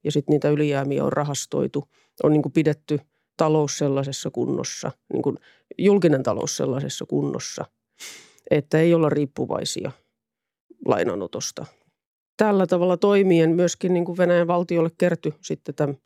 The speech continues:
tää niinku rahasto, johon näitä ylijäämiä on rahastoitu. Nyt se, se tota, tää kansallisen hyvinvoinnin rahastolle kävi nyt se meni saman pesuveden mukana kuin Venäjän valuuttavarantokin.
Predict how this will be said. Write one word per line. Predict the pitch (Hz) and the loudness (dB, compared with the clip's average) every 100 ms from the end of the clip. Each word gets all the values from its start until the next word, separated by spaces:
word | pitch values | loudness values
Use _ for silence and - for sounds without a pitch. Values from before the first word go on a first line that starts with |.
| - | -10
tää | 147 - - | -8 -8 -12
niinku | - 151 | -8 0
rahasto, | 185 208 170 - 165 | 0 0 -2 -4 -6
johon | 165 160 156 | -4 -4 -2
näitä | 151 143 | -4 -4
ylijäämiä | 160 165 151 135 139 | -2 0 0 0 -6
on | - | -4
rahastoitu. | 180 202 170 - 156 147 147 - _ _ _ _ - | -2 -2 -4 -4 -4 -2 -4 -8 _ _ _ _ 2
Nyt | 165 151 - - _ _ _ _ _ _ _ - | 2 2 -18 -20 _ _ _ _ _ _ _ -6
se, | - 170 151 - _ _ _ _ _ - | 2 2 2 -8 _ _ _ _ _ -8
se | - 165 | 0 2
tota, | 147 160 151 156 147 143 135 139 _ _ _ _ _ _ _ | 2 -2 -2 -4 -2 -2 -4 -8 _ _ _ _ _ _ _
tää | - 147 139 - | -2 0 0 0
kansallisen | 185 190 165 160 | 0 4 2 4
hyvinvoinnin | 170 175 170 156 160 | 2 2 4 4 4
rahastolle | 175 185 - 160 175 | 4 0 0 -2 0
kävi | - 160 160 | 0 2 2
nyt | 175 - - _ _ | 2 -2 -20 _ _
se | 170 | 2
meni | 165 165 | 4 4
saman | 185 185 175 | 2 2 2
pesuveden | 175 170 156 151 139 | 0 0 0 0 0
mukana | 147 151 143 | 0 0 -2
kuin | 143 | -4
Venäjän | 143 143 143 | -4 -2 -2
valuuttavarantokin. | 135 123 - - - - - - - | -2 -2 -6 -10 -10 -10 -12 -16 -18